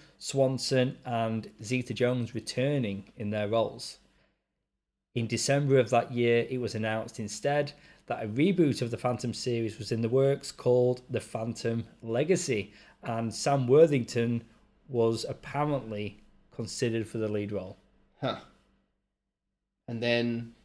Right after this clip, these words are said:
Speaker 2: they realised that he just acts as Sam Worthington <laughs> and maybe not a good
Speaker 1: <laughs>
Speaker 2: choice.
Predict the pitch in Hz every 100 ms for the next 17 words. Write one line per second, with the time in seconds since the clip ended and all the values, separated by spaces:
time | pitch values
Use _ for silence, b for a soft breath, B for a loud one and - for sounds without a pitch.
0 | _ - 113 113 113 107 110 - 107 -
1 | - _ - 120 113 104 - - 104 -
2 | 107 113 110 110 113 117 113 110 101 104
3 | 113 - - 120 117 117 117 117 120 202
4 | 170 - 156 - 113 107 -